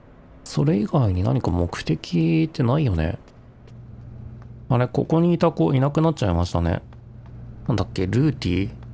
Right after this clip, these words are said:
あれ、どこに行っちゃったんだろう。ん？あれ？この子がそうだっけ？あれ、ここにいたっけ？こんにちは。これプレゼント。育ててくれる？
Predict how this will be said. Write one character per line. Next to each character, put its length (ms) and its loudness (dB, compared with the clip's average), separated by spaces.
あ 80 2
れ、 60 4
ど 160 2
こ 100 4
に 100 4
行 40 -4
っ 20 -10
ち 60 2
ゃ 20 0
っ 60 -2
た 120 2
ん 60 4
だ 60 2
ろ 180 -2
う。 20 2
ん？ 160 -2
あ 140 0
れ？ 180 0
こ 140 -2
の 120 2
子 160 2
が 120 2
そ 160 2
う 20 2
だ 80 2
っ 100 -8
け？ 240 -6
あ 80 0
れ、 100 2
こ 160 0
こ 200 2
に 100 4
い 60 0
た 100 2
っ 60 0
け？ 280 -2
こ 120 2
ん 60 4
に 80 4
ち 220 0
は。 240 2
こ 100 2
れ 100 2
プ 140 0
レ 120 4
ゼ 140 2
ン 100 0
ト。 120 -2
育 300 2
て 100 2
て 80 2
く 140 0
れ 140 0
る？ 180 0